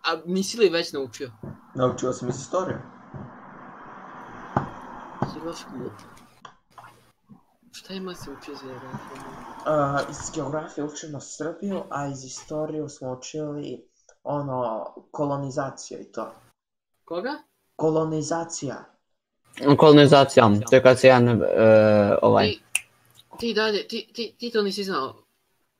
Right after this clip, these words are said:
Speaker 1: Da si učio?
Speaker 2: Nije, znam. Znam, Engleska je kolonizovala, e, Britanska Istočna Afrika, Egipat,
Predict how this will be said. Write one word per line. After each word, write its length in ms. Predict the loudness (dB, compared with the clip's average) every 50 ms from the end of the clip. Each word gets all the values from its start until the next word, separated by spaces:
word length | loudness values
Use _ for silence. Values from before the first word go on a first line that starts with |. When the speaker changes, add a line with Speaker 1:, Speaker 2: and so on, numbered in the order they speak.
| _ _ _ _ _
Speaker 1:
Da 60 | -6
si 120 | -4 -4 -2
učio? 260 | -4 -4 -4 -6 -6
Speaker 2:
Nije, 160 | -6 -6 -8 -10
znam. 440 | -10 -8 -6 -6 -6 -6 -8 -14 -18 -20 -20 _ _ _
Znam, 260 | -4 -4 -4 -2 -2 -4
Engleska 500 | -6 -6 -6 -4 -4 -6 -6 -6 -8 -8
je 120 | -8 -8
kolonizovala, 1040 | -10 -10 -8 -8 -8 -8 -10 -12 -14 -14 -10 -8 -8 -6 -6 -8 -8 -8 -8 -8 -10 -18 _ _ _ -20
e, 80 | -20 -10 -4 -2 -2 0 -2 -2 -4
Britanska 720 | -6 -4 -4 -4 -6 -6 -10 -10 -10 -12 -10 -10 -8 -8 -8
Istočna 600 | -10 -12 -12 -12 -14 -14 -14 -12 -12 -12 -12 -12 -14 -20 _ _
Afrika, 960 | -12 -10 -8 -8 -8 -10 -16 -14 -12 -12 -12 -12 -10 -8 -8 -8 -8 -10 -16 -20 _ _ _ _ _ -8
Egipat, 880 | -6 -4 -4 -4 -6 -6 -6 -8 -8 -6 -8 -6 -6 -6 -8 -12 -14